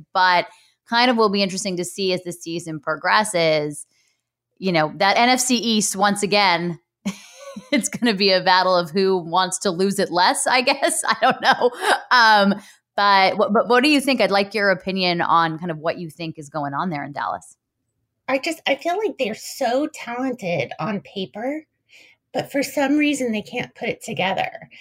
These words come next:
Speaker 2: And I can't really figure it out 'cause I like Dak Prescott. I think he is, I mean, he threw for, like, I don't know, four hundred and something. I have to look. But I think he looks good. I, I don't,
Speaker 1: Mm-hmm.
Speaker 2: I, I don't complain about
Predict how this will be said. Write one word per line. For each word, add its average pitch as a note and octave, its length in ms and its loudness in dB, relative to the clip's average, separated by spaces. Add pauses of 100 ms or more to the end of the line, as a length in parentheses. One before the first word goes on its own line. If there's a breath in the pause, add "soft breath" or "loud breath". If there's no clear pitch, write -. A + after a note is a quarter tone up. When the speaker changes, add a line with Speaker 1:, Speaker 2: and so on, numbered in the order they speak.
(240 loud breath)
Speaker 2:
And C4+ 140 2
I C#4+ 120 4 (120)
can't C#4+ 480 0
really C4 280 0
figure B3 200 -2
it B3 60 0
out B3 160 0
'cause - 120 -4
I F4+ 140 2
like B3+ 240 2 (140)
Dak - 160 -20 (120)
Prescott. - 600 -10
I D4 100 2
think D#4 240 -6
he A#3 500 -2
is, A3+ 460 -4
I F3 80 -2
mean, B3 160 -2
he C4+ 160 -2
threw C#4 320 0
for, - 140 -2
like, C#3 220 0 (260)
I F3 120 -6
don't A3+ 140 -2
know, F#3 180 -2
four G3 220 -6
hundred F#3+ 320 -4
and F3 300 -6
something. F3+ 500 -6
I G#3+ 120 0
have A3 180 2
to F#3 180 -4
look. G#3+ 240 -2 (480 soft breath)
But C#4+ 120 2
I C#4 140 2
think C5+ 180 -4
he A#3 140 -6
looks A3 280 -4
good. - 160 0 (240)
I, C4+ 320 4
I C4+ 180 4
don't, D#4+ 240 2
Speaker 1:
Mm-hmm. F3 200 -6
Speaker 2:
I, - 160 0
I F3+ 100 2
don't D#4+ 280 0
complain A#3+ 680 -2
about D3 500 -2